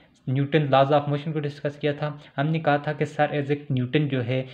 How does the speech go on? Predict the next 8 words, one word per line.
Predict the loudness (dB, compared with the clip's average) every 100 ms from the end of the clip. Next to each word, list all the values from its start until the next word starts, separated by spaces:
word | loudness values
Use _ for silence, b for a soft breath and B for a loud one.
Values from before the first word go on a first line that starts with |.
| B
जिसका | -8 -6 0 0
ड्यूरेशन | 0 0 0 0 0
हमारे | 0 0
पास | 2 0 0
सिक्सटीन | -6 -10 -4 2 2 2
फ़ोर्टी | -2 -4 -6
टू | -6 -4
से | -2 -2 -2